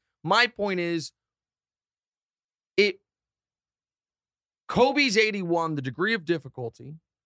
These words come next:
was higher than Wilt's hundred. The context was different. It seems more impossible than Wilt's hundred because of who he was playing, the way that game was played,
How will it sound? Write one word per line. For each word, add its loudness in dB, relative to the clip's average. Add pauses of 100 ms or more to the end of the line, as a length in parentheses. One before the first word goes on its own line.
(240)
was 2
higher 2
than -6
Wilt's -6
hundred. -16 (440)
The -2
context -2
was -10
different. -10 (420)
It 0
seems -4
more -4
impossible -6 (300)
than 0
Wilt's -2
hundred -6 (240)
because -2
of -8
who -4
he -4
was -6
playing, -4 (200)
the -6
way 2
that 2
game -2
was -4
played, -4